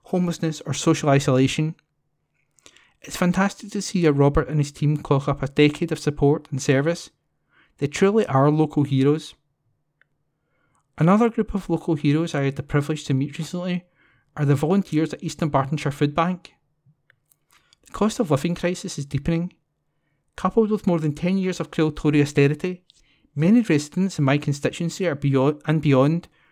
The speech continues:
are struggling to make ends meet. As a result, the local food bank has experienced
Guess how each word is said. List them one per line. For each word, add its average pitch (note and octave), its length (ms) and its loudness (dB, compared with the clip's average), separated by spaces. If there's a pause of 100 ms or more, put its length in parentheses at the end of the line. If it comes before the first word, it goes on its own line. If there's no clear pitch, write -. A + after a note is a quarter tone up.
(260)
are C#3 60 -2
struggling G3 500 2
to F3+ 100 2
make D3 200 4
ends C3 240 4
meet. C3 340 0 (1400)
As F#3+ 200 2
a A3+ 40 0
result, D#3+ 420 2
the D#3 100 2
local E3+ 280 2
food C#3+ 240 2
bank E3 240 0
has - 140 -6
experienced D3+ 540 -2